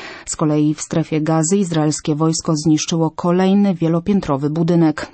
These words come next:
Agencja A P pisze, że atakowanie wysokich budynków wydaje się być częścią nowej strategii wojskowej Izraela. W ostatnich dniach armia ostrzegała telefonicznie Palestyńczyków, że celem jej ataków będą budynki,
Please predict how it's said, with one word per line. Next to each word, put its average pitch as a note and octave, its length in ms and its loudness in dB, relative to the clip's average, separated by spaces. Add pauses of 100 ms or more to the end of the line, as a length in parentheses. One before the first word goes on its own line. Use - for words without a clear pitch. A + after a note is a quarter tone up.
(140)
Agencja D3+ 500 0
A D3+ 60 0
P D#3 180 -4
pisze, F#3+ 440 -2 (380)
że E3+ 240 0
atakowanie E3+ 720 0
wysokich F#3+ 500 -2
budynków E3+ 580 0
wydaje E3 320 0
się E3 140 -2
być E3 260 -4
częścią E3+ 460 2
nowej G#3 380 2
strategii E3 560 -2
wojskowej D#3+ 500 -2
Izraela. F3+ 560 2 (520)
W - 60 -4
ostatnich C#3+ 480 -2
dniach E3 400 0
armia D3+ 400 4
ostrzegała D3+ 640 -2
telefonicznie F#3 720 0
Palestyńczyków, D3+ 840 -2
że D3 160 0
celem G3+ 360 2
jej C#3+ 160 4
ataków - 560 -6
będą E3 380 2
budynki, E3 520 0